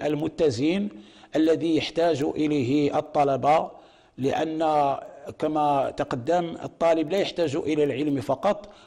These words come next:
وإنما يحتاج إلى ما وراء العلم وإلى ما فوق العلم.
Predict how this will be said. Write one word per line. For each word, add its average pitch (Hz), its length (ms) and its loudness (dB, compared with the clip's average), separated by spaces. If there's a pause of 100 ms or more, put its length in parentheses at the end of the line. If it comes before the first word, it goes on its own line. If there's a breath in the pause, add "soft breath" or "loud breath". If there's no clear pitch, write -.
وإنما 156 420 0
يحتاج 151 500 0
إلى 151 300 0
ما 139 160 0
وراء 139 320 0
العلم 165 380 -2
وإلى 156 300 0
ما 143 180 2
فوق 135 380 -2
العلم. 127 800 -2